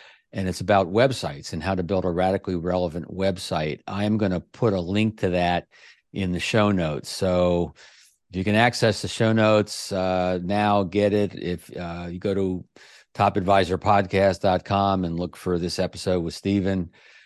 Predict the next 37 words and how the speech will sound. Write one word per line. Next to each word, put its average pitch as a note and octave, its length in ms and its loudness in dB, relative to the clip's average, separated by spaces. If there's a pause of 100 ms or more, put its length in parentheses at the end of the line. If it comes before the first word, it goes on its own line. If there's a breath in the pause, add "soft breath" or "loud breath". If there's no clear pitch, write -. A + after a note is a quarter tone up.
(340 soft breath)
uh, D2 380 -12 (280)
it'll F2+ 200 -8
be F#2+ 120 -4
in F2+ 80 -2
the E2+ 80 -6
show F#2 280 -2
notes. F2 520 -2
Uh, E2 180 -4
shoot C3 300 -2
me G#2+ 160 2
an G#2 80 2
email, B2+ 680 6
bill A2+ 260 4
at G2 80 2
referral B2+ 440 4
coach A2+ 300 2
dot G2+ 280 2
com. B2 360 2
Bill, G#2+ 200 2
send B2 220 -2
me A#2 120 0
that G2+ 320 0
guide G2 300 0
you F#2+ 80 -2
have F#2+ 200 -2
around F2+ 300 -4
websites, G#2+ 720 2 (480 loud breath)
and F#2 280 -2
it'll - 160 -4
supplement F2 640 -2
what, F2 360 -10
uh, E2+ 120 -8
Stephen's F2 440 -4
been D#2+ 120 -6
talking F2 380 -2
about. E2 320 0
So A#2 240 2